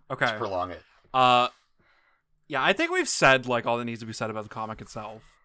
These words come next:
Speaker 1: Um,
Speaker 2: At this time.
Speaker 1: But, but besides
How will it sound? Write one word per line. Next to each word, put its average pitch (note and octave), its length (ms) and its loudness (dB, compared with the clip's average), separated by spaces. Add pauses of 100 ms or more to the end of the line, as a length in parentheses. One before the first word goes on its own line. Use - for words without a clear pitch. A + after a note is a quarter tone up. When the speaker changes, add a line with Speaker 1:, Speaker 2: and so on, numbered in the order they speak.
(960)
Speaker 1:
Um, B2+ 520 4
Speaker 2:
At A#2+ 100 -6
this F#2+ 140 -10
time. F2 400 -6 (1600)
Speaker 1:
But, C3+ 300 6 (1160)
but C3 140 -4
besides F#3 680 4